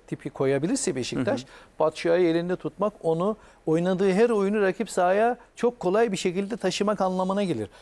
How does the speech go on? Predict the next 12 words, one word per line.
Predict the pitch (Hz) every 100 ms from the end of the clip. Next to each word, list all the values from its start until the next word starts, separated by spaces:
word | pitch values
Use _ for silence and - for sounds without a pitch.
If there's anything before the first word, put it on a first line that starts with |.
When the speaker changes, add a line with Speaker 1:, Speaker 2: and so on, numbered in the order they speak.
| - 147
Speaker 1:
Batshuayi | 143 - 180 180
hem | 190
zıpkın | 165 196 - 214
gibi, | 190 131 110 _ -
çok | 170 -
genç, | 160 -
hem | 175
istekli, | 175 - 202 - 160
hem | 139 180 - - - -
mesela | - 160 151
dünkü | 156 175
pozisyonda | 165 160 143 175 170 180